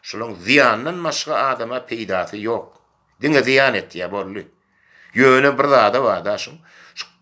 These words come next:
gowy bolmaklyk gaty kyn-da erbet bolmaklyk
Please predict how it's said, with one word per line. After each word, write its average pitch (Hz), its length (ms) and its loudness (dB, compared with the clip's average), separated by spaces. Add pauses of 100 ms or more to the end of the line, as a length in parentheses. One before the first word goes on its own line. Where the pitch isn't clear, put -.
(200)
gowy 170 240 8
bolmaklyk 165 580 2 (180)
gaty 131 300 -2 (240)
kyn-da 165 400 -6 (200)
erbet 120 380 -2
bolmaklyk 113 540 -12